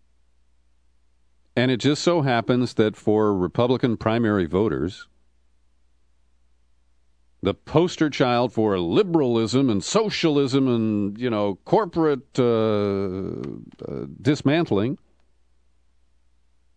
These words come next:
is Barbara Boxer. So, just like immigration is not germane to the governor's race, Barbara Boxer is not germane to the governor's race. <laughs> Hey,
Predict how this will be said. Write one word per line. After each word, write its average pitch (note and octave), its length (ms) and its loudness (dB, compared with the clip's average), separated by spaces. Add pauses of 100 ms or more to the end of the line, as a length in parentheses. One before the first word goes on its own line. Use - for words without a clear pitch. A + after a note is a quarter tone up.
(320)
is A2 140 0
Barbara E2 340 0
Boxer. G#2+ 480 -4 (840)
So, A#2 480 0 (260)
just B2 240 -2
like A2+ 340 0
immigration B2 640 0
is A#2 140 0
not B2 200 0
germane A#2+ 440 0
to B2+ 60 0
the A#2+ 100 0
governor's C3 400 2
race, B2+ 220 0
Barbara F#2 340 2
Boxer B2+ 480 2
is A#2 120 0
not B2 200 2
germane A#2+ 420 2
to A#2+ 80 0
the G#2+ 80 2
governor's B2 420 2
race. B2 360 0
<laughs> - 20 -6
Hey, C3+ 360 0